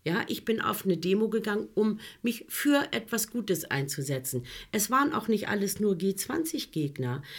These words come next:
Es sind Menschen gewesen, die haben gesagt, „Ja, ich, wir finden das nicht gut, was ihr macht, aber wenn ihr euch schon trefft,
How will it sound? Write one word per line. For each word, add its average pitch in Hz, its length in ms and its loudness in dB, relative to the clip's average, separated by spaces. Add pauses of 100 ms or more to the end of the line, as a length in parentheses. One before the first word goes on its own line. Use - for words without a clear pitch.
(140)
Es 220 160 2
sind 262 160 0
Menschen 254 380 0
gewesen, 240 300 -2
die 247 60 2
haben 233 120 2
gesagt, 226 260 -4
„Ja, 269 200 4
ich, - 220 -4
wir 220 120 4
finden 240 260 -2
das 202 140 -2
nicht 190 160 -4
gut, 294 240 -2
was 208 160 0
ihr - 160 0
macht, 165 240 0
aber 175 240 0
wenn 302 240 6
ihr - 180 0
euch 233 240 0
schon 240 220 -2
trefft, - 580 -4